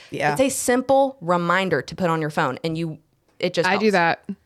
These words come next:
Speaker 1: Yeah, I see a lot of people using the reminder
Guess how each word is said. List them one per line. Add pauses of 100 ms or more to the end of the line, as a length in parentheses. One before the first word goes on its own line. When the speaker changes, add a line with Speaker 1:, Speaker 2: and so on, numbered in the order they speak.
(340)
Speaker 1:
Yeah,
I
see
a
lot
of
people
using
the
reminder